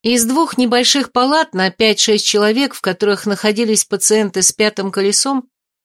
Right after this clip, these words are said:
выживших в итоге оказалось всего двое, и оба были людьми.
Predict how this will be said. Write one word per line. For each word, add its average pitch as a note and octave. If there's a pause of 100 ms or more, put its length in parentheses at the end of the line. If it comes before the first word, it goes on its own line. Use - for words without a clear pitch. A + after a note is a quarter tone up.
(180)
выживших G3+
в F3+
итоге G3+
оказалось G3+
всего G#3+
двое, E3 (600)
и F#3+
оба B3+
были A3+
людьми. E3+